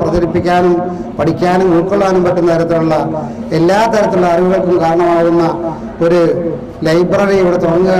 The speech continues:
എന്നുള്ളത് സന്തോഷകരമായൊരു കാര്യമാണ്. വിശുദ്ധ ഖുർആൻ അറിവിനും പഠനത്തിനും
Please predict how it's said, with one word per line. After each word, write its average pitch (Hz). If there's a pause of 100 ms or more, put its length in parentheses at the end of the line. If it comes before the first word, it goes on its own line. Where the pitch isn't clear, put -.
എന്നുള്ളത് 170 (460)
സന്തോഷകരമായൊരു 175
കാര്യമാണ്. 147 (1000)
വിശുദ്ധ 185 (100)
ഖുർആൻ 208 (1000)
അറിവിനും 214 (760)
പഠനത്തിനും 202